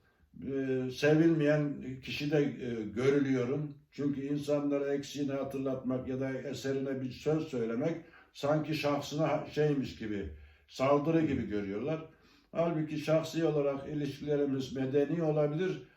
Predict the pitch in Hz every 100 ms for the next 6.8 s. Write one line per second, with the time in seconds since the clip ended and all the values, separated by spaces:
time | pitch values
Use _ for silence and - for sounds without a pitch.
0 | _ 139 156 156 147 - 165 165 156 151
1 | 147 147 160 143 147 143 147 147 151 160
2 | 165 - - _ _ 131 143 147 135 139
3 | 131 143 143 - - 147 143 143 139 139
4 | 131 - 104 131 - 143 135 143 - 156
5 | 147 - 160 135 127 131 127 131 123 110
6 | 110 95 98 110 117 165 170